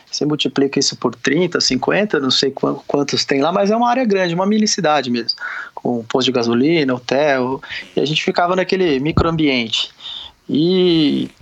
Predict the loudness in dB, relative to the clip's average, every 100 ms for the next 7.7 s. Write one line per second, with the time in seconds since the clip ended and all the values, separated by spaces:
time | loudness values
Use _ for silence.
0 | -6 -4 0 -2 0 0 0 0 0 2
1 | 0 0 -2 -2 -6 -6 -6 -2 -2 -2
2 | -4 -4 -4 -4 -6 -4 -4 -2 -2 -2
3 | -2 0 0 -4 _ _ _ 0 2 2
4 | 0 0 0 2 0 -2 0 0 0 0
5 | -2 0 -2 0 0 -2 -4 -2 0 0
6 | -2 -2 -2 0 0 0 -2 -4 -2 -4
7 | -2 -2 -2 0 0 0 -4